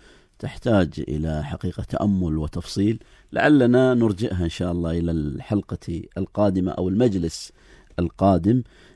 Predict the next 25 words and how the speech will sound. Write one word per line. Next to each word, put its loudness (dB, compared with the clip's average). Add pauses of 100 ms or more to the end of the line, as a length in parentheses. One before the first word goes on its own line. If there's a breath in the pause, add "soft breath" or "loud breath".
آه، 2
في 0
نهاية 4
هذه 2
الحلقة -2
نتوجه، -4
آه، -4
لفضيلة -6
الشيخ -10
بالشكر -8
على -2
ما 0
قدم، 0 (380 soft breath)
ولا 4
ننسى 6
كذلك 2
كلية 0
الشريعة -2 (380 soft breath)
بجامعة 4 (120)
قطر -4
على -2
تعاونها 0
مع 0
هذا 0
البرنامج، 2